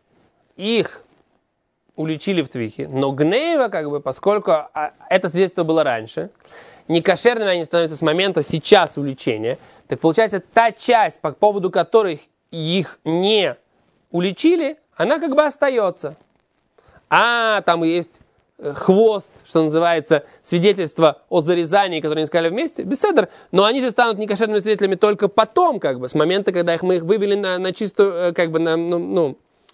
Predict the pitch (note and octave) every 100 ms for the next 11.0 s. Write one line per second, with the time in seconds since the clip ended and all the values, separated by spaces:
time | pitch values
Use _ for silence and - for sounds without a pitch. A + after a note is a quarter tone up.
0 | _ _ _ _ _ - D#3 C#3 C#3+ -
1 | D3 D3 F#3 - F#3+ A#3 D#3 D3 - B2+
2 | B2 B2+ A#2 D#3 F#3 _ _ _ - _
3 | - - E3 F3+ C#4+ D#4+ A#3 F#3 G3 -
4 | - E3+ G#3+ G#3 A#3+ G#3+ G3 F#3 G#3+ G3
5 | E3 D3 G#3 F3 - D#3+ D#3 F3+ D3+ B2
6 | - _ _ _ - E3+ F3+ E3 E3+ D3+
7 | B2+ A#2 - E3 - _ E3 A3+ F#3 E3
8 | A3 A3+ E3+ - _ _ _ - - D#3+
9 | C#3+ C3+ C3 - _ - D#3 F#3 A#3+ -
10 | F#3 D#3+ D#3 D3 - C#3+ B2 - E3+